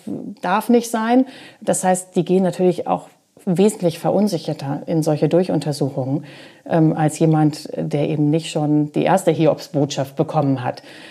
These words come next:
Trotzdem muss man sagen, ist und bleibt es total unwahrscheinlich, dass in dieser Erstdiagnosesituation irgendwas gefunden wird. Das ist wirklich bei unter zehn Prozent der Patienten der Fall. Das haben wir auch in der ersten Folge schon kurz besprochen,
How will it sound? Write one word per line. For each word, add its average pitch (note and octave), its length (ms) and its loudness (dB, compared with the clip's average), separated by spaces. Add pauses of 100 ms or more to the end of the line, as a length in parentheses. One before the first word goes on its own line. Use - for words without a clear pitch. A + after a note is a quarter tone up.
(160)
Trotzdem G3+ 420 2
muss F#3+ 180 4
man F3+ 180 2
sagen, E3 480 2
ist - 280 0
und E3+ 120 2
bleibt D#3 260 0
es - 300 -6
total D#3+ 520 2
unwahrscheinlich, C3+ 760 0
dass D3 180 -2
in D#3+ 120 -4
dieser C#3+ 300 -2
Erstdiagnosesituation C#3 1300 0
irgendwas C#3 500 0
gefunden D#3+ 520 2
wird. C#3+ 220 2 (380)
Das D#3+ 140 -4
ist D#3 200 -2
wirklich D#3 260 0
bei - 120 2
unter D3+ 340 2
zehn C#3+ 260 0
Prozent C#3 720 -2
der D3 60 0
Patienten C#3 640 0
der C3 160 -4
Fall. D#3 360 0 (720)
Das - 140 -6
haben D3 120 -2
wir C3+ 120 2
auch - 60 -2
in C#3 60 0
der C#3 100 2
ersten D3+ 260 0
Folge D3 240 2
schon C#3+ 140 0
kurz D3 220 0
besprochen, D3 560 0